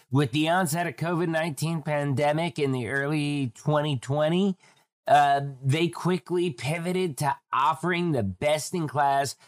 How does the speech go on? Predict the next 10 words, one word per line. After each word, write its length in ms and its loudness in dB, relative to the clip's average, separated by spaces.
broadcast 760 0
quality 560 2
live 420 4
streams 480 -2
of 180 4
professional 760 -4
sports 460 -2
shows 480 -2
and 240 -4
interviews, 800 -2